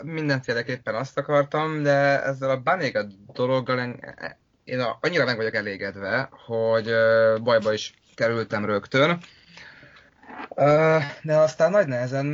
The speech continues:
megfültem, hogy, ö, a Lációból Lucas Bilia. A-, úgy nem voltam nagyon megelégedve ezzel a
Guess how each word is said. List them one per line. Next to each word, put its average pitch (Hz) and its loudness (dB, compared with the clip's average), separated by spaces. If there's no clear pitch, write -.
megfültem, 117 -2
hogy, 117 -2
ö, 113 2
a 117 4
Lációból 113 0
Lucas 113 -2
Bilia. 101 0
A-, 127 2
úgy - -8
nem 143 -4
voltam 139 2
nagyon 135 0
megelégedve 127 2
ezzel 117 2
a 110 -10